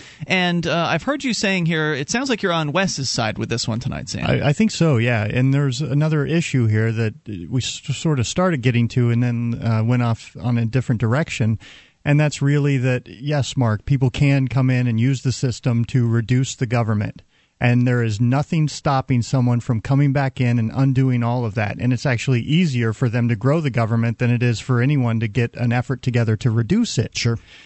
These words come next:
Speaker 2: So you're not changing anything by using the system to sort of roll it back and reduce the size of government unless you're changing people's mindsets. And that's why I personally believe that civil disobedience is far more effective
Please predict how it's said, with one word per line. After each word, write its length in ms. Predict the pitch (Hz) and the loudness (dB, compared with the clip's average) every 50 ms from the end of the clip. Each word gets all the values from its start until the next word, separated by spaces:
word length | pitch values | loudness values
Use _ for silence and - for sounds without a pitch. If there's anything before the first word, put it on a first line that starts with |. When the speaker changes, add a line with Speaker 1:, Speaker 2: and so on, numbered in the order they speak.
| _ _ | _ _
Speaker 2:
So 380 | - - 160 160 160 160 156 | 2 2 4 4 4 0 -2
you're 420 | 110 127 135 131 170 175 175 175 180 | -4 -10 -10 -4 0 0 0 2 2
not 220 | 196 226 269 - | 0 0 -2 -4
changing 600 | - - - 175 185 196 220 208 180 160 135 123 - | -4 -2 0 2 2 2 2 2 2 2 2 2 2
anything 640 | 127 156 170 190 180 - - 127 113 110 113 113 | 0 0 2 2 0 0 -2 -2 0 2 2 2
by 260 | 110 123 120 120 120 120 | 2 2 2 2 2 0
using 560 | 117 110 110 135 156 170 160 147 160 151 139 | 0 0 2 2 2 2 0 0 0 0 0
the 100 | 127 117 | 0 0
system 520 | - - 165 151 - - - 127 117 113 104 | 0 -2 -2 -2 -2 0 0 2 2 0 0
to 120 | - 135 | 0 -4
sort 240 | - - 139 131 120 | 0 0 0 0 0
of 140 | 120 104 110 | 0 0 0
roll 260 | 120 127 143 156 156 | 2 2 2 2 -2
it 140 | 143 - - | -4 -2 -2
back 360 | 131 123 131 131 127 - - | -2 0 0 -2 -4 -4 -4
and 220 | 120 110 107 107 | -2 -2 0 0
reduce 380 | 117 110 104 131 139 156 - - | -2 -2 0 0 0 0 -2 -2
the 100 | - 143 | -4 -4
size 380 | - - 139 123 127 127 117 | 0 0 0 0 0 0 -2
of 80 | 127 113 | -4 -2
government 480 | 107 123 117 117 120 117 117 117 - - - - - - _ _ | -2 -2 0 2 2 2 2 0 -2 -6 -14 -20 -20 -20 _ _
unless 420 | 147 139 143 156 185 180 - - | 2 2 2 2 0 -2 -2 0
you're 100 | - 185 | -2 -2
changing 640 | 160 - - - 156 151 151 151 139 139 147 147 143 | -2 -2 -2 0 0 2 2 2 2 0 0 0 0
people's 420 | 135 - 135 135 131 139 131 120 113 | 0 0 -2 -2 0 0 -2 0 0
mindsets. 720 | 131 135 156 160 160 147 123 - - 123 107 104 - - - | 0 0 2 2 0 0 -2 -2 -4 -4 -4 -4 -8 -12 -6
And 160 | - 123 131 | -2 0 2
that's 240 | 139 147 156 - - | 2 2 0 -2 -2
why 460 | 143 135 131 139 143 139 139 135 127 - - | -2 -2 0 0 0 2 2 0 0 -2 -2
I 220 | 139 151 170 170 | -2 0 0 -2
personally 600 | 135 - - 160 170 - - - 123 113 117 120 | -2 -2 -2 -2 -2 -2 -2 -2 0 2 0 0
believe 520 | 113 117 131 123 123 127 127 127 120 117 | 0 0 0 2 2 2 2 0 -2 -2
that 180 | 123 131 127 - | -2 -4 -4 -4
civil 240 | - - 143 131 139 | -4 -4 -2 -2 0
disobedience 760 | 123 135 127 - 139 113 123 135 156 165 127 110 113 110 - | 0 -2 -2 -2 -2 0 0 0 0 2 2 2 0 0 0
is 160 | 131 120 107 | -2 -2 -2
far 360 | - - _ - 131 156 190 | -4 -8 _ 0 0 2 2
more 240 | 180 131 117 110 110 | 2 2 0 0 0
effective 520 | 104 - - 123 110 - _ 123 117 117 | -2 -2 -2 -4 -4 -2 _ 0 0 0